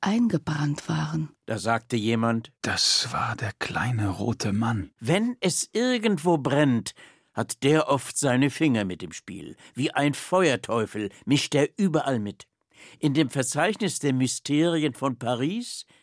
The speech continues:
Speaker 2: taucht sein Titel auf.
Speaker 1: War er von Adel?
Speaker 2: Das nicht, aber vollständig hieß er Der kleine rote Mann der Tuilerien.
Speaker 3: Der Mörder ist immer der Gärtner.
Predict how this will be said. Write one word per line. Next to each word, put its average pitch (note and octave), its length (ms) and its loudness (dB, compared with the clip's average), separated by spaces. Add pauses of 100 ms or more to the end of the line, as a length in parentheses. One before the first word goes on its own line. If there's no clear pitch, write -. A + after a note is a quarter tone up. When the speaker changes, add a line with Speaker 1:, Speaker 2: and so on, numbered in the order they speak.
(140)
Speaker 2:
taucht C#3+ 420 0
sein F3+ 360 -2
Titel G2 360 -6
auf. - 540 -14 (160)
Speaker 1:
War E3 160 0
er F3+ 100 2
von E3+ 160 2
Adel? D#3 460 -2 (180)
Speaker 2:
Das A#2 300 -2
nicht, A3+ 420 0 (200)
aber E3+ 320 2
vollständig A3 760 0
hieß G#3 240 -2
er F#3 240 0 (300)
Der D3 160 2
kleine D3 540 4
rote D3 420 2
Mann C3 340 2
der C3 220 2
Tuilerien. C3 800 0 (200)
Speaker 3:
Der D3+ 140 4
Mörder B2 440 4
ist - 200 -4
immer D#3+ 220 0
der D#3+ 120 0
Gärtner. E2 600 -4